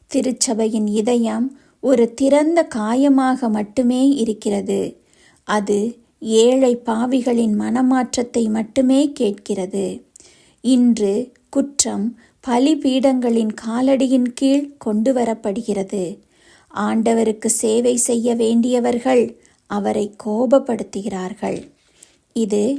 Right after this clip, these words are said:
இருபத்தி ஒன்பது செப்டம்பர் ஆயிரத்தி எண்ணூற்றி எழுபத்தி ஒன்பது அன்று புனித மிக்கேல் அதிதூதர் கூறியது. புனித திருச்சபையும்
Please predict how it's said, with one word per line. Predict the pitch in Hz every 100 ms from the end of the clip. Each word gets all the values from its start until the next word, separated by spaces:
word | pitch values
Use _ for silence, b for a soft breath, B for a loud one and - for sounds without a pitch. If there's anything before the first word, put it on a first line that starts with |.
| 277 B B
இருபத்தி | 247 269 294 294 262
ஒன்பது | 226 233 262 269
செப்டம்பர் | 302 269 240 240 220 214 214 233
ஆயிரத்தி | 226 240 240 233 233 220
எண்ணூற்றி | 220 240 240 240
எழுபத்தி | 220 226 240 240 262
ஒன்பது | 208 208 220 262 285 -
அன்று | 208 190 185 202 302 B B B B
புனித | 269 254 247
மிக்கேல் | 226 233 - 277 285
அதிதூதர் | 220 208 208 214 202 208 269
கூறியது. | - 220 202 196 190 190 190 - - _ _ _ B B B B B B B B B
புனித | 285 311 359 339
திருச்சபையும் | - 247 262 269 269 220 220 220 214